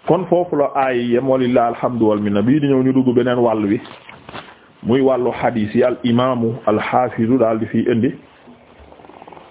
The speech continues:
euh, li nga xam ne mooy trois xadiis. Mais trois xadiis yi, deux yi gis nañu woon leen. Bu njëkk bi lañ mësul a gis, deux yi ci tegu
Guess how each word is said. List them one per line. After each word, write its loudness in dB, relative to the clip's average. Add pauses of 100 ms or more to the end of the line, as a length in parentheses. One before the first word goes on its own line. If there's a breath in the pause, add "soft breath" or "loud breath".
(600 loud breath)
euh, 2 (480)
li 2
nga 2
xam -2
ne 0
mooy 2 (440)
trois 2
xadiis. -4 (1300 soft breath)
Mais 0
trois 2
xadiis -2
yi, 0 (2250)
deux 0
yi 2
gis -4
nañu -2
woon -4
leen. -6 (1500 loud breath)
Bu -2
njëkk 2
bi 2
lañ 2
mësul 2
a 4
gis, -4 (180)
deux 2
yi -2
ci -8
tegu -2